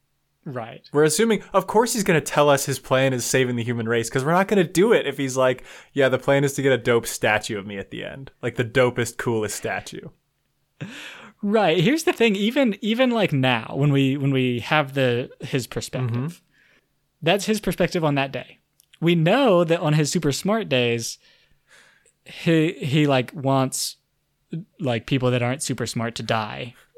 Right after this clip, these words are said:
Speaker 1: right? Like, maybe on the day that he, uh, like, wrote the diagram, his motives completely changed and was like, "No, no, no, no, no.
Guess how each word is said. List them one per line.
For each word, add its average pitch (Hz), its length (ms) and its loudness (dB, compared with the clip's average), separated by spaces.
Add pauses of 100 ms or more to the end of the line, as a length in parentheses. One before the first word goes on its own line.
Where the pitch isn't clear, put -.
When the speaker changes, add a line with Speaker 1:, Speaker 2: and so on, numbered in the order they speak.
(120)
Speaker 1:
right? 131 480 0
Like, 120 280 -6 (1160)
maybe 277 260 4
on 277 100 4
the 277 80 4
day 226 260 2
that 233 200 2
he, 240 760 -2 (460)
uh, 202 640 2 (720)
like, 170 180 0 (460)
wrote 165 480 0
the 165 80 2
diagram, 135 680 2
his 131 240 -2
motives 127 460 0
completely 123 440 -8
changed 120 540 -4
and 143 80 -4
was 120 120 -2
like, 113 180 -2 (420)
"No, 120 140 -4
no, 113 80 -6
no, 127 160 -10
no, - 60 -12
no. 82 240 -14